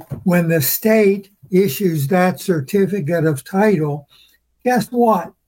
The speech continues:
They're just as much an owner of that automobile as you are. So you don't own that automobile.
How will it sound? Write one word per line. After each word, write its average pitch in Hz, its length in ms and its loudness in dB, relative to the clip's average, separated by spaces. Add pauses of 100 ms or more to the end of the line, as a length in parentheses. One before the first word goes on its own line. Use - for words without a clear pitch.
(580)
They're 302 160 2
just 202 360 0
as 180 180 0
much 185 340 2
an 180 160 0
owner 190 420 2
of 156 140 -4
that 180 280 0 (140)
automobile 180 1080 0 (160)
as 190 380 0
you 233 280 0
are. 131 400 -6 (1500)
So 285 160 2
you 277 260 4
don't 170 300 -2
own 156 240 -2
that 160 220 0
automobile. 170 960 2